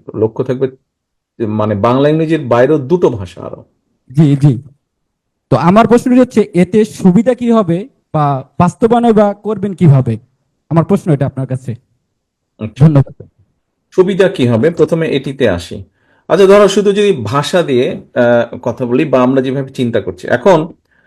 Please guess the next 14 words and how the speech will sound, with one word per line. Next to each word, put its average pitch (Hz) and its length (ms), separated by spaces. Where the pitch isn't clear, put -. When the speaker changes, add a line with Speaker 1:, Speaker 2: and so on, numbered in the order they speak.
Speaker 1:
আহ, 143 460
তুমি 202 200
বাংলা 170 460
ভাষায় 165 360
কথা 127 220
বলতে 113 220
পারো। 107 200
আহ, - 280
ক্যামেরাম্যান, 185 680
আমাকে 156 360
দয়া 156 200
করে 170 220
জাহিদকে 147 440
দেখাবেন। 101 460